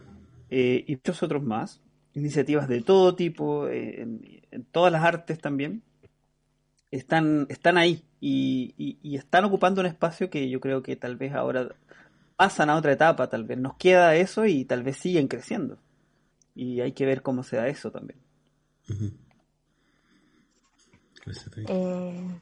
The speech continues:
Speaker 3: solo compartir algo que ayer escribí en mi Facebook, porque fue como lo que sentía, no sabía cómo expresarlo.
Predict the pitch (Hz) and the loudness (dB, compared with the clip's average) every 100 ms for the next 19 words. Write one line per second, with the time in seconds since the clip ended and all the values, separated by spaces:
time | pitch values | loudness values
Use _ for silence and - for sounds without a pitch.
0 | _ 190 202 220 196 214 202 208 196 208 | _ -8 -6 -6 -6 -8 -6 -6 -6 -6
1 | 208 185 175 165 165 165 170 180 - 175 | -6 -6 -6 -10 -12 -10 -8 -10 -10 -8
2 | 165 175 170 151 165 165 - 226 - 170 | -6 -8 -8 -8 -10 -10 -12 -14 -10 -10
3 | 170 151 160 170 170 170 185 - 175 160 | -10 -10 -8 -8 -8 -8 -8 -10 -10 -10
4 | _ 165 208 220 190 175 165 165 165 - | _ -8 -6 -8 -8 -8 -8 -8 -12 -12
5 | 180 - 160 165 233 | -16 -10 -10 -10 -14